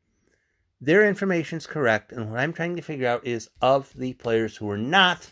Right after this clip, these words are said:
otherwise listed elsewhere as being anything, which players are the thirty-fives. I think I came up with fourteen names. That's what I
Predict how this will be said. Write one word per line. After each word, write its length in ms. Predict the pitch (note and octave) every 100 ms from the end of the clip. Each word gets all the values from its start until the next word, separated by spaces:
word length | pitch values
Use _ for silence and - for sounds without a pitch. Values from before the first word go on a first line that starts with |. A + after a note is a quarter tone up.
| _ _ _ _
otherwise 460 | D#3 E3 D3 C#3+ C3+
listed 440 | C#3+ - C3 A#2 - _ _
elsewhere 580 | B2+ C3 - B2 A#2 A2 -
as 100 | G#2+
being 260 | A#2 A#2 -
anything, 440 | E3+ D#3 C#3+ C3+ _ - _ _ -
which 340 | F3 F3 - _ _ -
players 540 | D3+ C#3 C3 B2 - _ _ _ _ -
are 400 | A#2+ A#2 A2 - -
the 80 |
thirty-fives. 680 | G#2+ A2 G2 F#2+ D2+ - -
I 60 | A2
think 240 | - A3
I 60 | F#3+
came 240 | - A2
up 120 | G2+ -
with 140 | - -
fourteen 640 | - A#2+ - F#2+ G2+ F2+ E2+
names. 240 | E2 - - -
That's 220 | - -
what 100 | A#2+
I 180 | A2